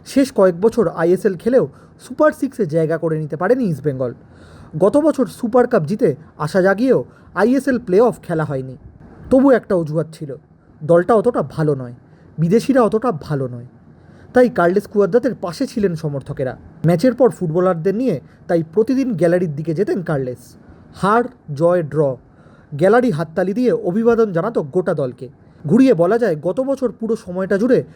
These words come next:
স্প্যানিশ কোচের ব্যাকবোন ছিল ইস্টবেঙ্গল গ্যালারি। সোশ্যাল মিডিয়ায় কেউ তার নামে সমালোচনা করলে বাকিরা প্রতিবাদ করতেন। এবছর দল অনেক ভালো।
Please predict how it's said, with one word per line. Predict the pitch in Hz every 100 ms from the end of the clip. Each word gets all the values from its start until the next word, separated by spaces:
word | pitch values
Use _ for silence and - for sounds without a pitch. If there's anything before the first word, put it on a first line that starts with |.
| - _
স্প্যানিশ | - 233 294 -
কোচের | 208 185 165
ব্যাকবোন | 131 202 190 226 175
ছিল | 240 240 143
ইস্টবেঙ্গল | 180 147 180 180 165
গ্যালারি। | 151 139 135 - _ - -
সোশ্যাল | 254 285 302
মিডিয়ায় | 247 202 202 180
কেউ | 247 185
তার | 185 175
নামে | 175 170
সমালোচনা | 156 156 175 208 247 240
করলে | 277 247 151 - _ _
বাকিরা | 175 254 220
প্রতিবাদ | - 214 233 180 -
করতেন। | 147 - 139 123 - _
এবছর | 214 285 302 208
দল | 185 202
অনেক | - 180 180
ভালো। | 110 151 135